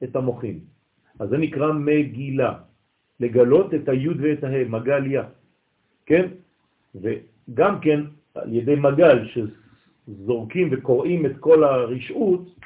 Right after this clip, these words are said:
כן? אז זה בעצם המגליה. ולכן אנחנו אוכלים באכילה, אכליה ושתייה, שתיה. זה העניין של ה-, העניין של פורים. "ועמאי נפלת", ולמה נפלה למטה?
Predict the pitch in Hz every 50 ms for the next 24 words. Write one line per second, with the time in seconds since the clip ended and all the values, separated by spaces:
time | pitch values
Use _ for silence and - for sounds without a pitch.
0 | - - 160 180 202 190 185 - 131 117 110 127 160 151 139 139 143 147 143 156
1 | 156 143 127 120 120 123 127 123 123 123 120 113 120 135 127 120 117 113 107 113
2 | 120 107 - - - _ _ _ _ _ _ _ _ _ _ _ _ _ _ _
3 | _ _ _ _ - - 107 107 151 165 160 147 147 143 - 139 143 143 143 120
4 | - - 139 156 175 180 175 170 139 123 139 127 131 135 131 131 - - - 139
5 | 143 139 131 123 127 147 170 190 - 143 131 - - - 160 170 175 185 185 190
6 | 190 180 151 131 147 147 143 - - - 156 160 165 165 147 127 120 - - 127
7 | 123 - 160 160 151 143 127 110 87 - - _ _ _ _ _ _ _ _ -
8 | 110 98 143 160 156 156 156 156 160 165 170 156 - 160 156 151 147 147 143 143
9 | 143 - - 135 135 139 151 156 147 - 147 135 139 135 143 139 131 104 90 -
10 | - - _ _ _ _ _ _ _ _ _ _ _ _ 101 98 101 123 139 135
11 | 135 135 135 - - _ - 131 131 135 139 143 160 190 208 202 190 170 156 160
12 | - - - 135 139 143 127 - - 139 139 139 156 180 180 160 156 127 123 139
13 | 143 170 185 185 185 180 170 160 - - - 160 160 156 156 147 143 135 120 107
14 | 101 98 - 127 131